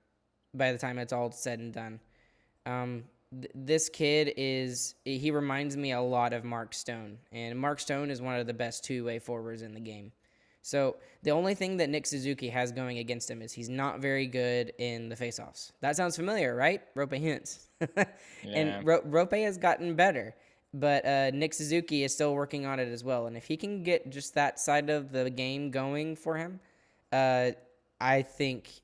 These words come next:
Speaker 1: uh, he will be an excellent addition to this, uh, well, for the future of this team.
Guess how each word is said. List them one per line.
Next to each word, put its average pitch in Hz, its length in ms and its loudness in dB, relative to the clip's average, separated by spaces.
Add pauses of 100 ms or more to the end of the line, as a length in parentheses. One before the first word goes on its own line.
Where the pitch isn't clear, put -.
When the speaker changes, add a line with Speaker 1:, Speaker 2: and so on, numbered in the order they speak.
Speaker 1:
uh, 120 40 -2
he 123 280 -2
will 135 160 0
be 131 220 0
an 123 160 2
excellent 120 440 -6
addition 113 520 -8 (400)
to 127 240 -2
this, 120 340 -2
uh, 113 380 -4 (880)
well, 123 320 0 (100)
for 139 180 0
the 120 120 -4
future 143 400 -2
of 113 100 -6
this 110 180 -8
team. 110 300 -8